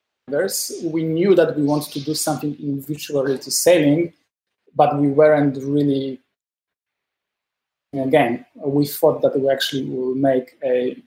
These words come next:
you know, training tool for a sailing club or something like this. Um, so first of all, I guess we,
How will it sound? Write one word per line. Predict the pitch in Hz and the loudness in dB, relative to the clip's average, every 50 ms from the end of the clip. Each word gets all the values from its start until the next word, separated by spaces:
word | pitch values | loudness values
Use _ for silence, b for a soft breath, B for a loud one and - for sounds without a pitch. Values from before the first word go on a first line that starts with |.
| - - - | -20 -12 -8
you | 131 | -8
know, | 123 123 - | -8 -6 -6
training | - - - 156 156 156 143 139 | 0 2 4 4 6 6 4 2
tool | 143 - 147 139 139 | 2 0 -2 -4 -4
for | - - - 139 135 | -4 -4 -2 -2 0
a | |
sailing | 131 - - 147 143 139 135 131 | 0 0 0 0 2 2 0 -2
club | - - 139 139 - | -2 -4 -4 -4 -4
or | - 139 | -6 -8
something | - - 139 - - 131 | -6 -6 -6 -6 -6 -6
like | 135 131 123 | -6 -6 -4
this. | 127 135 135 - - - b b b b b b b _ _ _ _ _ _ _ _ | -4 -4 -4 -4 -8 -12 b b b b b b b _ _ _ _ _ _ _ _
Um, | 139 135 127 127 127 123 123 143 127 - _ - - - - _ | -2 0 2 4 4 2 2 0 -4 -8 _ -14 -14 -14 -10 _
so | - - - 170 160 156 151 147 147 147 143 147 147 - _ _ _ _ - | -2 2 4 4 6 6 6 6 6 6 4 2 0 -4 _ _ _ _ -2
first | - 214 202 | 0 2 2
of | - 190 | 4 4
all, | 180 160 160 | 4 4 4
I | 151 | 4
guess | 147 151 151 - - | 4 2 0 0 -6
we, | 214 190 160 - | -10 -12 -12 -12